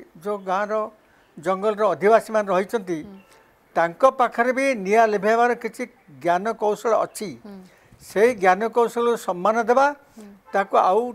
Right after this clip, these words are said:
Speaker 1: ଟିକେ ଟେକ୍ନୋଲୋଜିକାଲି ଆଉ ଟିକେ ଆଡ୍ କରିବା, ତା
Speaker 2: ହୁଁ।
Speaker 1: ଇମ୍-, ଟେକ୍ନୋଲୋଜିକାଲି ଇମ୍ପ୍ରୁଭମେଣ୍ଟ କରିବା,
Speaker 2: ହୁଁ।
Speaker 1: ତାହେଲେ ତାର ସମାଧାନ ହେଇପାରିବ।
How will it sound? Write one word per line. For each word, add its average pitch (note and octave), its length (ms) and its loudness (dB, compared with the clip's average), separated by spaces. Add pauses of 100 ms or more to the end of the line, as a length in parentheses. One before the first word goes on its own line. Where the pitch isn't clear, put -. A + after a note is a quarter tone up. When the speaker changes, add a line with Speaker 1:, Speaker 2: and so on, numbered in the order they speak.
Speaker 1:
ଟିକେ B3 260 -6
ଟେକ୍ନୋଲୋଜିକାଲି A3+ 1080 -6 (680)
ଆଉ G3 180 0
ଟିକେ A3+ 360 -4
ଆଡ୍ G#3+ 400 2
କରିବା, D#3+ 480 -4 (100)
ତା G3 80 -4
Speaker 2:
ହୁଁ। G3+ 120 -4
Speaker 1:
ଇମ୍-, G3+ 220 -8
ଟେକ୍ନୋଲୋଜିକାଲି A3+ 800 -4
ଇମ୍ପ୍ରୁଭମେଣ୍ଟ A3 560 0
କରିବା, D#3 440 -2
Speaker 2:
ହୁଁ। G3+ 140 -18 (260)
Speaker 1:
ତାହେଲେ A#3 240 4
ତାର A#3 220 2
ସମାଧାନ G3 440 -4
ହେଇପାରିବ। C#3 480 -6